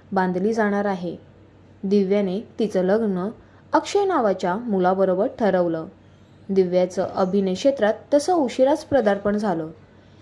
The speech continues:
तिचा स्ट्रगल सुरू असताना सोशल मीडियावर एके दिवशी तिला अक्षयची फ्रेंड रिक्वेस्ट आली.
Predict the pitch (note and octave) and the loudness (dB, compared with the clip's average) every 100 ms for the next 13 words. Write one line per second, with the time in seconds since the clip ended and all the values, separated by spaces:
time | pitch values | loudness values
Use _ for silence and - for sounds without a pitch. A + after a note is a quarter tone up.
0 | - - - G#3+ G3 G3+ - A#3+ G3 A#3 | -20 -12 -6 -2 -2 -2 0 2 2 0
1 | - G3 F3+ F#3 F#3 B3+ A#3 B3 - - | 0 2 2 0 0 -2 0 -4 -8 -18
2 | - - D4+ C#4+ F#4+ G4 E4+ C4 F#3 A3 | -20 -2 0 2 0 0 2 2 2 0
3 | - G3+ G#3 F#3 B3 C#4 G#3+ C4 - - | -2 -4 -2 2 2 0 -4 -4 -8 0
4 | G3+ F3 G3 - - A#3 - D#4 C4 G#3 | 2 2 -2 -10 -4 -4 0 -2 0 -2
5 | B3+ - - F#3+ G3 G#3 G#3 G#3 G#3+ B3 | -4 -4 0 0 2 -2 -2 -2 0 0
6 | F#3+ F3 | 0 -2